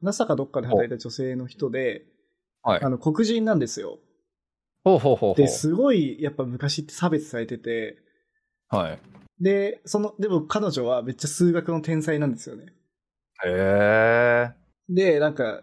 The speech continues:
Speaker 1: 雑用みたいにさせられてたけど、まあ、け-、
Speaker 2: うん。
Speaker 1: 結果的に彼女がこ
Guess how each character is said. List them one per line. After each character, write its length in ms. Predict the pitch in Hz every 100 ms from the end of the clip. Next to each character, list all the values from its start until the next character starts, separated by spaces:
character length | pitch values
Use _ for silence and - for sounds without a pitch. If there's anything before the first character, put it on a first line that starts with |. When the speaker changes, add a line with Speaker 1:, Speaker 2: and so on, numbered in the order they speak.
| _ 147
Speaker 1:
雑 280 | 147 147
用 80 | 170
み 80 | 170
た 80 | 160
い 40 |
に 40 | 117
さ 120 | 123
せ 80 | 135
ら 60 |
れ 60 | 127
て 60 |
た 80 | 147
け 100 | 208
ど、 340 | 240 180 - _ _ _ _ _ -
ま 100 | 156
あ、 20 |
け-、 100 | 151
Speaker 2:
う 40 | 107
ん。 140 | 80
Speaker 1:
結 140 | 101
果 60 | 139
的 160 | 147 202
に 80 |
彼 220 | 175 147 123
女 120 | 120
が 180 | 110 -
こ 460 | 139 120 107 -